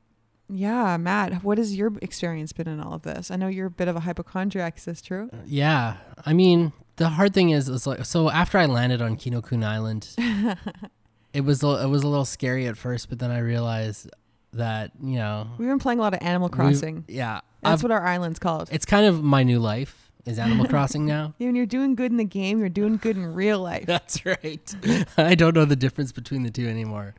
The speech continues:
Speaker 1: And you know what? The other day, we went to someone's island, and they were selling, I mean, if you know Animal Crossing, you can skip forward if you're not interested in this,
Speaker 2: <laughs>
Speaker 1: but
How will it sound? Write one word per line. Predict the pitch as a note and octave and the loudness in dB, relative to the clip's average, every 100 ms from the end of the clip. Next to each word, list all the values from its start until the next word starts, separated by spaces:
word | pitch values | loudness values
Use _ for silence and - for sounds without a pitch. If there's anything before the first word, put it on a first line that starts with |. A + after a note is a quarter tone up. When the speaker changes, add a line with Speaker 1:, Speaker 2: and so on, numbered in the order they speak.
| - | -4
Speaker 1:
And | A#3 | -2
you | |
know | B3 | 2
what? | B3 A#3 | 0 0
The | A#3 | -2
other | A#3 | -2
day, | A3+ A3 G#3 | 0 0 0
we | G3 G#3 | 0 0
went | G3+ G3+ | 0 0
to | - G#3+ | -2 -6
someone's | G3+ G3 F#3+ | -4 -2 -2
island, | F3 E3 E3+ F#3+ A3+ | -2 -4 -4 -4 -4
and | F#3+ | -4
they | F3+ | -4
were | F3 | -6
selling, | - F3+ F3+ F3+ | -6 -6 -4 -6
I | F#3 | -4
mean, | F#3 F3+ | -4 -2
if | F3+ | 0
you | |
know | A3+ G#3 F3+ | 0 0 -4
Animal | - F3 E3 | -4 -4 -4
Crossing, | E3+ D#3 F3 - F3+ | -6 -8 -8 -12 -8
you | F#3+ | -2
can | A3 | 0
skip | A3+ G#3+ - | 0 -4 -2
forward | F3+ E3 | -2 -2
if | - | -4
you're | D#3+ | -6
not | |
interested | E3+ E3 F3 D#3+ | -6 -8 -8 -10
in | |
this, | - - - | -10 -6 -2
Speaker 2:
<laughs> | |
Speaker 1:
but | C#4+ C#4+ | 0 -2